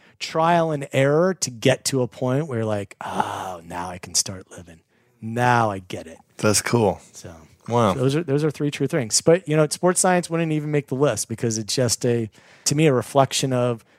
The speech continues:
Speaker 1: trying, and you tried to succeed and you did succeed, right? But I've done that on a lot of levels and a lot of different things. But I think that love, love of, you know, all different kinds, love of obviously God, of family, of,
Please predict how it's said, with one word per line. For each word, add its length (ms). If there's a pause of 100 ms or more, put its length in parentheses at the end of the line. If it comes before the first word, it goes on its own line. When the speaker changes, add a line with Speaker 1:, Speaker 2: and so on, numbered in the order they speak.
Speaker 1:
trying, 680
and 360 (320)
you 180 (140)
tried 260
to 80
succeed 360
and 120
you 80
did 180
succeed, 460 (360)
right? 300
But 200 (180)
I've 100
done 180
that 180
on 100
a 60
lot 260
of 60
levels 340
and 80
a 40
lot 200
of 60
different 280
things. 360
But 180 (500)
I 60
think 200
that 300
love, 600 (460)
love 260
of, 320 (380)
you 80
know, 140
all 180
different 320
kinds, 280
love 300
of 340
obviously 360
God, 420
of 100
family, 680
of, 200